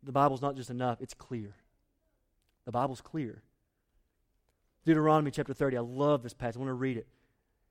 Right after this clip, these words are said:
"For this commandment," the words will be on the screen, "this commandment that I command you today is not too hard for you."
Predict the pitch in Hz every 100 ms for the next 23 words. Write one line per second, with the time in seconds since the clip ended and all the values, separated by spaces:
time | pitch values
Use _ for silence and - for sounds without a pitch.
0 | _ _ _ _ 160 185 - 180 175 185
1 | 208 214 - 151 165 156 151 - 131 123
2 | 143 165 165 180 196 175 160 160 160 170
3 | 180 175 165 170 170 120 156 170 185 196
4 | - 190 127 151 160 147 - 120 107 104